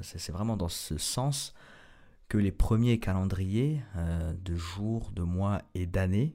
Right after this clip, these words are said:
euh, vont se mettre en place. Mais pas que, parce que lorsque vous lisez l'histoire avec un grand H, hein, parce que c'est,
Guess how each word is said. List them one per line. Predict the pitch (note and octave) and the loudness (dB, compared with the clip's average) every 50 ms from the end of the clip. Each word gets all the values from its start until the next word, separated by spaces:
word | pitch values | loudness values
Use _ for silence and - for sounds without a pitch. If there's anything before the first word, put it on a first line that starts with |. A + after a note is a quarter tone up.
| - | -4
euh, | F2 F2 | -4 -2
vont | F2 F2 F#2 G#2+ A2+ A2 | -2 -2 0 0 0 0
se | - - | 0 0
mettre | F#2 F2+ F2+ F2+ - - - | 0 0 0 0 0 -2 -4
en | E2+ | -4
place. | - C#2+ E2 F2 - - | -6 -6 -6 -6 -4 -2
Mais | F2 E2 | -2 0
pas | - - F2+ | 0 0 0
que, | - - E3 D#3+ | 0 0 0 0
parce | C#3+ G#2 F2 - | 0 -2 -4 -4
que | - - F2+ | -4 -4 -2
lorsque | E2 F2 E2+ D#2+ D#2+ - - G2+ | -2 -2 -2 -2 -4 -4 -4 -4
vous | F2 F2 F#2 F2+ | -4 -2 0 0
lisez | F#2 F#2+ F#2 G2 G#2 F#2+ | 0 0 0 0 0 0
l'histoire | F#2+ G2 G2+ - - - - A2+ G#2 F#2+ F2 - - - | 0 -2 -2 -4 -4 -4 -2 -2 0 -2 -2 -6 -8 -8
avec | - E2+ E2 E2 - - | -8 -6 -6 -6 -6 -6
un | D#2+ E2+ | -4 -4
grand | E2 - F2+ F2+ - | -2 -2 -2 0 2
H, | C3+ C3+ B2+ - - G2 | 2 2 2 2 0 -2
hein, | G2+ G2 F2+ | -4 -6 -8
parce | - - - | -10 -14 -16
que | - | -14
c'est, | - - - D#2+ D#2+ | -10 -8 -8 -8 -8